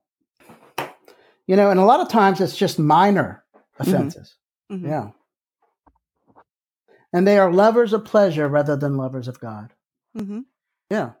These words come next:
Speaker 1: So this is kind of the, you know, if you look at Isaiah fourteen,
Speaker 2: Mm-hmm.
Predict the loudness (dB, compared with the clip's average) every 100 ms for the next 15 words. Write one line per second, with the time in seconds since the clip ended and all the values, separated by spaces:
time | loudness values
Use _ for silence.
0 | _ _ _ _ _ _ _ _ _ 0
1 | 0 0 0 0 2 -2 -2 0 2 2
2 | 2 0 0 -2 -8 _ _ _ _ _
3 | _ _ _ _ -6 -4 -2 -2 0 2
4 | 2 2 2 0 0 0 0 -2 -2 0
5 | -2 -2 -4 -6 -18 _ _ -14 -12 -12